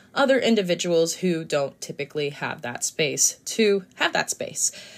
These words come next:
So it's a huge passion of mine within any work I do. So I am just so grateful for this opportunity to be joining everyone here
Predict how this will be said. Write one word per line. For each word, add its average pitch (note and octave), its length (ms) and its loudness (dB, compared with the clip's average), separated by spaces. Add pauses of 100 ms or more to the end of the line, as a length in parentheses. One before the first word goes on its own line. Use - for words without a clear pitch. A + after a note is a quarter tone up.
(120)
So G#3+ 440 6
it's - 440 0
a G3+ 120 4
huge C4+ 400 -4
passion F#3 320 -2
of F#3 60 0
mine E3 260 -2
within D#3+ 260 -2
any E3 260 -4
work - 220 -4
I C#3 120 -2
do. - 160 -8
So E3 220 -2
I F3 180 0
am E3+ 160 -2
just E3+ 340 -2
so G3+ 200 4
grateful F3 360 -2
for D#3 180 -8
this D#3 140 -4
opportunity D3 720 -8
to D3+ 280 -8
be D3 180 -12
joining B2+ 400 -8
everyone - 320 -8
here C#3+ 360 -8